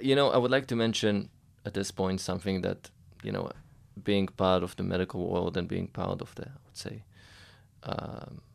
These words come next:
internship, uh, or innovationship, uh, world and being part of a fund, you always have this feeling that the grass is greener in the other side, right? Uh,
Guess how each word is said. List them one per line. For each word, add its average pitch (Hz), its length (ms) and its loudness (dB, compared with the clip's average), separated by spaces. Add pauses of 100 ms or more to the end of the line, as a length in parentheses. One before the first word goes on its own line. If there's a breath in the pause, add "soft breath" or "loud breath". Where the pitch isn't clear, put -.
(400)
internship, 107 460 4 (240)
uh, 92 380 2
or 87 440 -2
innovationship, 98 640 2 (480 soft breath)
uh, 95 60 0
world 95 300 6
and 92 100 -2
being 92 160 2
part 90 240 2
of 92 100 -2
a 110 40 -10
fund, 127 480 6 (880 soft breath)
you 113 180 8
always 151 320 10
have 113 280 8
this 104 220 4
feeling 104 640 6
that 92 420 2 (100)
the 110 80 -4
grass 113 320 8
is 104 140 6
greener 104 320 10
in 101 100 8
the 95 100 8
other 95 160 8
side, 95 360 2
right? 98 340 0 (800 loud breath)
Uh, 101 340 12